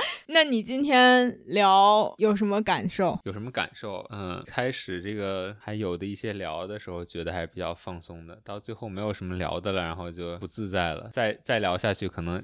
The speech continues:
Speaker 2: 这个地方就不太像家了，我觉得。<laughs>
Speaker 1: 就不温馨了，是吧？
Speaker 2: 嗯，对，让你住得不舒服了。<laughs>
Speaker 1: 聊着聊着，把住的地方都聊得不是家了。
Speaker 2: 啊，对，对，对，对，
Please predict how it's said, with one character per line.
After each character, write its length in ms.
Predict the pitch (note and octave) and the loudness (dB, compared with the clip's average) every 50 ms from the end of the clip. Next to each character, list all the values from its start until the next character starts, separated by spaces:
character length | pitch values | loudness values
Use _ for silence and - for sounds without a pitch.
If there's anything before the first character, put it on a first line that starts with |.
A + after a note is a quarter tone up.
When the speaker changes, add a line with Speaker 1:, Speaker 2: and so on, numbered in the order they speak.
| G#2 - | -8 -6
Speaker 2:
这 120 | - A#2 | -4 -2
个 60 | G2+ | -2
地 100 | G2 G#2 | -2 -2
方 160 | G2 G2 F#2 F#2 | -2 -4 -4 -6
就 60 | F2+ | -8
不 120 | - - | -10 -8
太 160 | - - G2+ | -6 -4 -4
像 180 | F2+ G2+ F#2 F#2 | -4 -4 -6 -6
家 260 | - - G2 F#2 F#2 F#2+ | -2 0 2 2 4 2
了， 120 | F#2 F2 | 2 0
我 120 | E2+ F2 | -2 -4
觉 140 | F2 F2 F2 | -4 -4 0
得。 80 | - - | 2 2
<laughs> 60 | B2+ - B4 - - - - - - - - - - - - - - - - - - - - - - - G4 F4+ F#4+ - - F#4+ - - - - - A#4+ G#4 - - - C5+ A4+ - | 4 2 2 -2 -4 -6 -8 -6 -6 -8 -6 -4 -4 -4 -4 -2 -2 -2 -2 -2 -2 -2 -2 0 2 2 2 2 2 2 2 2 2 0 0 0 2 2 2 0 -4 -8 -6 2 6
Speaker 1:
就 120 | F#4+ F#4 | 6 6
不 260 | D4 - F4 F4+ E4 D#4+ | 6 6 2 4 6 8
温 240 | E4 E4 E4 F4+ | 6 6 6 4
馨 280 | F#4+ F#4 E4 E4 E4 E4 | 0 -2 -2 0 2 8
了， 180 | D#4 C#4+ C4 D4+ | 10 10 10 10
是 120 | D#4+ C#4 | 8 6
吧？ 340 | C4+ B3 A#3+ A#3 G#3+ F#3+ - | 8 8 8 8 6 4 2
Speaker 2:
嗯， 80 | - - - | -4 -12 -16
对， 220 | - C3 B2 A2 G2+ G2+ _ _ _ - - - - - - - F#4+ - - | -14 -14 -14 -14 -16 -18 _ _ _ -10 -8 -6 -4 -4 -2 -2 -2 -2 -2
让 220 | C#3 C3 B2+ A#2+ A2+ | -4 -4 -4 -4 -6
你 60 | A2 | -8
住 200 | - - C#3 C3+ | -10 -10 -8 -8
得 100 | B2 A#2+ | -8 -8
不 100 | G#2+ C3+ | -10 -10
舒 220 | - - C#3+ C#3 | -10 -8 -8 -6
服 120 | C#3 D3 C#3+ | -6 -6 -6
了。 80 | B2 | -6
<laughs> 2250 | - - - C#3+ D#3 - - A#4+ G4+ - - - C#5+ - - - A#4 A#4 - _ _ _ - - C#5 - A4+ - - - - C5+ - - - - - A4 A4 - B4 - - | -4 -2 -2 -2 -2 -2 0 -2 -2 0 0 0 0 0 0 0 0 0 -2 _ _ _ -4 0 0 0 0 0 -4 -2 0 0 0 0 0 -2 0 0 0 -2 -6 -4 4
Speaker 1:
聊 180 | B3 B3+ C4+ D4 | 6 6 6 6
着 120 | E4+ F4 | 6 4
聊 220 | D#4 C4+ B3 C4 | 6 6 6 8
着， 160 | C#4+ D#4 D4+ C#4 | 8 6 6 6
把 180 | B3 A3+ A3 | 6 6 4
住 180 | A#3 - D#4 D4+ | 4 2 2 4
的 140 | D4 C#4 C#4 | 4 4 4
地 140 | C#4 C4+ | 4 0
方 220 | C4 C4+ B3+ B3+ C4+ | 2 4 4 4 4
都 180 | C#4 C#4 C#4+ | 2 2 2
聊 220 | C#4 B3+ A3 A3 A3+ | 2 2 2 2 2
得 100 | C4+ B3+ | 0 -2
不 140 | G#3 A#3+ B3 | -2 -4 -8
是 160 | B3 C4 B3 | -8 -8 -4
家 280 | G#3 A#3+ A#3 A3+ A#3+ | 0 2 2 4 4
了。 100 | B3 A#3+ | 4 2
Speaker 2:
啊， 580 | G#3+ D3 - _ _ G#2+ G#2 G2+ G2 F#2+ F2+ F#2+ - | 2 0 -2 _ _ -20 -20 -18 -16 -16 -16 -16 -16
对， 100 | - G2 | -14 -14
对， 140 | F#2+ F#2 F2 | -14 -14 -16
对， 100 | E2+ F2 | -18 -20
对， 260 | E2 E2+ D#2 D#2+ E2 | -20 -18 -18 -18 -20